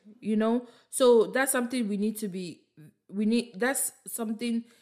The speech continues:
we need to be praying for, making sure that, that we have that wisdom, that discretion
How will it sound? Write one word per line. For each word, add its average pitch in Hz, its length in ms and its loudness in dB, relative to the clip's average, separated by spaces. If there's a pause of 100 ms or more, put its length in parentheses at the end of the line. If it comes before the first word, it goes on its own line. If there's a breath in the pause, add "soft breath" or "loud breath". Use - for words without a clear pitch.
(120)
we 208 100 -4
need 226 180 0
to 208 80 -8
be 202 100 -6
praying 202 520 -2
for, 165 260 -10
making 208 300 -6
sure 208 280 -2
that, 170 360 -6 (380 loud breath)
that 185 200 -2
we 220 160 -2
have 220 280 -4
that 196 260 -2
wisdom, 170 520 -6
that 196 200 -4
discretion 175 680 -8